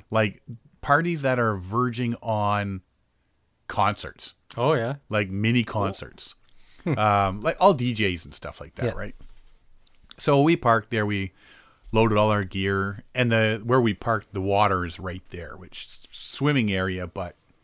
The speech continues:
Speaker 1: you know, at that time of night, there was nobody swimming,
Speaker 2: Mm-hmm.
Speaker 1: right? So we thought, "Yeah, well, just put it there and we'll launch from there." And then, yeah, just shoot straight down Cherry Beach, in front of Cherry Beach, just, uh, uh, you know, offshore there,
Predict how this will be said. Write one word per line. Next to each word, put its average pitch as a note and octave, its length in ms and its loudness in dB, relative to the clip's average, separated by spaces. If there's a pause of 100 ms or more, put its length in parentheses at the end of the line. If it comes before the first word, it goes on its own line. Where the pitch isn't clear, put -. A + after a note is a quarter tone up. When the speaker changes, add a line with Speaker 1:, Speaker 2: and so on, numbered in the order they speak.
(1120)
Speaker 1:
you B2 80 4
know, F#2 220 0
at G#2 200 -4
that A2+ 160 4
time G#2+ 220 -2
of G2 80 -4
night, G2 220 -4
there F#2 80 -8
was F#2 120 -8
nobody F2 380 -4
swimming, - 520 -16 (300)
Speaker 2:
Mm-hmm. A#2+ 340 -2
Speaker 1:
right? E2+ 260 -10
So C3 160 0
we B2+ 100 4
thought, D3 120 -4
"Yeah, - 140 -4
well, - 220 -14
just - 220 -16 (260)
put A2 120 2
it G2+ 100 0
there G2+ 220 2
and F#2 140 -2
we'll F#2 160 -4
launch F#2+ 280 -2
from F#2+ 180 -8
there." F2+ 260 -6 (500)
And C3 100 2
then, G3 100 2
yeah, A3+ 140 2
just G2+ 200 -8
shoot - 240 -2
straight C3+ 300 0
down B2+ 240 2
Cherry B2 280 -2
Beach, A2+ 400 -6 (380)
in A2 100 -4
front G#2+ 220 -4
of G#2+ 60 -6
Cherry A2 260 -2
Beach, G#2 460 -8 (120)
just, - 220 -8
uh, A2 60 0
uh, A2 240 -4
you A#2+ 80 -6
know, F2 120 -6
offshore F2+ 460 -6
there, F2 220 -8